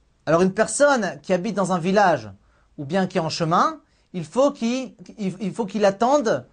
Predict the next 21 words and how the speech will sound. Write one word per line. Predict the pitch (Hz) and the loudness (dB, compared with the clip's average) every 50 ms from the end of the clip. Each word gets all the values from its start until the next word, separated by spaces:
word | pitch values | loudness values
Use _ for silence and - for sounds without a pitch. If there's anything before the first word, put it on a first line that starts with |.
| _ _ _ _ _ _ _ _ _ - | _ _ _ _ _ _ _ _ _ -4
la | 160 165 | -2 -2
sortie | 160 - 196 - - - - 226 262 254 | 0 0 -2 -2 -2 -4 -2 -2 -2 -2
des | 190 185 185 175 | -2 -2 0 0
étoiles | 180 175 - 220 240 254 233 | 0 0 2 2 2 2 2
et | 190 | -2
non | 196 202 208 190 | -4 -6 -2 0
pas | 233 233 | 0 0
prier, | - - - 196 185 185 202 220 247 226 226 - _ _ _ _ _ - | 0 0 -6 -6 -2 2 2 2 2 2 -2 -8 _ _ _ _ _ -12
euh, | 156 147 | -12 -12
plus | - - 170 180 - | -10 -8 -8 -8 -4
tôt, | - 185 190 220 220 170 | 0 2 2 2 2 0
euh, | 156 147 143 139 135 131 127 123 - 156 | -2 -4 -6 -6 -6 -6 -6 -8 -8 -12
dans, | 139 135 135 131 | -14 -14 -14 -14
comme | 127 131 135 - 180 170 170 | -14 -16 -10 -4 -4 -2 -2
ils | 151 | -2
font | 156 - 170 | -4 -4 -4
en, | 170 156 147 139 123 123 | -2 -2 -2 -2 -4 -4
en | 139 139 | -4 -2
Allemagne. | 143 139 139 135 127 110 98 92 - _ _ _ _ _ _ _ _ _ _ _ _ _ _ _ _ _ _ _ _ _ _ _ _ _ _ _ _ _ _ _ _ _ _ _ - | -2 0 0 -2 -2 -4 -6 -10 -14 _ _ _ _ _ _ _ _ _ _ _ _ _ _ _ _ _ _ _ _ _ _ _ _ _ _ _ _ _ _ _ _ _ _ _ 0
Afal | 185 202 196 277 269 247 | 0 2 4 4 2 2
pichen, | 185 202 180 - 175 165 185 196 165 127 - | 2 0 0 2 4 2 2 2 -2 -6 -8